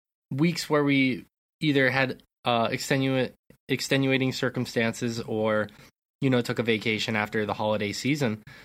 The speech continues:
a quick week, we've been at it for every week for a hundred and fifty episodes.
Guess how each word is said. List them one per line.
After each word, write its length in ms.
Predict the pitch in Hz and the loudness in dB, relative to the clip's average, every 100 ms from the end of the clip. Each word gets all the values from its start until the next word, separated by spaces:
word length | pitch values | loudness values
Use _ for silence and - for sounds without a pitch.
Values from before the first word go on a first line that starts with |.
| - - | -18 -14
a 60 | - | -4
quick 260 | 127 123 | -4 -2
week, 320 | 131 151 135 - _ _ - | 0 0 -2 -12 _ _ -4
we've 220 | 147 185 | 0 0
been 240 | 160 170 170 | 2 2 2
at 160 | 151 | 0
it 120 | 131 - | -2 -8
for 240 | - - - | -12 -10 -6
every 400 | - 131 127 120 | -4 -2 0 0
week 320 | 110 139 - | 2 -2 -2
for 380 | - - 120 117 - _ _ _ _ - | -10 -4 -2 -2 -8 _ _ _ _ -8
a 40 | |
hundred 420 | - 147 156 165 | -6 -4 -2 -2
and 180 | 135 131 | -2 -6
fifty 420 | - 143 - 127 - | -6 -10 -6 -8 -6
episodes. 720 | 135 151 - 101 104 - - | -4 -4 -4 -8 -10 -14 -16